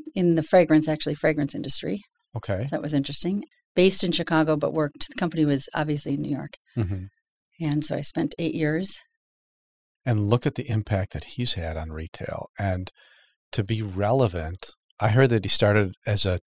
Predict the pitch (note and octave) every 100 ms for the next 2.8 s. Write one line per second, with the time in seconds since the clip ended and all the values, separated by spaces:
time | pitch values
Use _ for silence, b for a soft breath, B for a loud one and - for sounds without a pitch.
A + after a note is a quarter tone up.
0 | _ - - A#2 B2 A#2 A2+ G#2+ G2 -
1 | G#2+ A2 - E2 D2 D2 D#2+ B2+ - b
2 | b b b _ B2 A2 G2+ G2